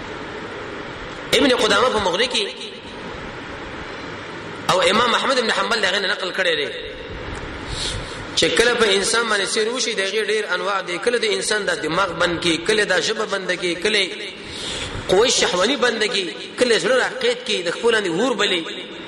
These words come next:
الصارم البتار کې بالي صاحب لیکلي دي.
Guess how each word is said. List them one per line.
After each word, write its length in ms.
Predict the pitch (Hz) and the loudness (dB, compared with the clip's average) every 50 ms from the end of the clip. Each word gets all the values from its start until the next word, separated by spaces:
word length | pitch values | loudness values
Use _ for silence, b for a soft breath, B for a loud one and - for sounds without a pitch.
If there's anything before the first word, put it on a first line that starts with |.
| - - - - - - - - - - - - - - | -10 -10 -10 -10 -10 -10 -10 -10 -10 -10 -10 -10 -2 0
الصارم 400 | - - - - 240 240 226 220 | 2 2 4 2 2 2 4 2
البتار 360 | 214 185 190 - - - 233 | 2 2 2 2 2 2 2
کې 120 | 214 214 220 | 2 0 0
بالي 260 | 180 220 - 208 226 | 0 2 2 2 2
صاحب 160 | - 220 185 | 0 -2 -2
لیکلي 300 | 165 160 156 185 180 170 | -2 -4 -4 -2 -2 -2
دي. 140 | 156 143 | -2 -2